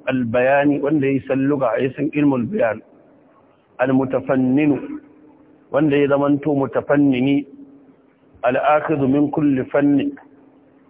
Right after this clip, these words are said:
wanda ya riƙa daga kowane irin fanni na ilimi, bi aufari nasibin,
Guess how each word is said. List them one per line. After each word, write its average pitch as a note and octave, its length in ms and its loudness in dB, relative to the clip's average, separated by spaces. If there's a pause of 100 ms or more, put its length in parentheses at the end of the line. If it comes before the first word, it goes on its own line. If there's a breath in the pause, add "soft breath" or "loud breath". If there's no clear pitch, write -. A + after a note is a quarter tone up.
(220)
wanda D3 280 2
ya D3+ 160 2
riƙa D3 320 4
daga B2+ 220 0
kowane D3 400 0
irin C#3 380 0
fanni C#3 360 2
na C3 80 0
ilimi, C#3 580 -2 (1600)
bi A2 160 -4
aufari D3 540 0
nasibin, B2+ 600 0